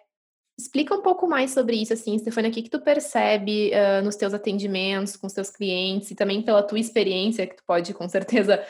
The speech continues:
<laughs> agregar bastante. Como é que, ah,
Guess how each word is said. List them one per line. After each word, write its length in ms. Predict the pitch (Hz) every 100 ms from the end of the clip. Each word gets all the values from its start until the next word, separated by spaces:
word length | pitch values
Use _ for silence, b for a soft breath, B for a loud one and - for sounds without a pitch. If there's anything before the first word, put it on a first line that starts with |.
| -
<laughs> 200 | - _
agregar 480 | 196 190 196 196 185
bastante. 640 | 202 208 202 196 233 220 B B B _ _ _ _
Como 200 | - 285
é 80 | 320
que, 880 | - 339 330 302 294 285 269 262 254 -
ah, 460 | 233 226 220 214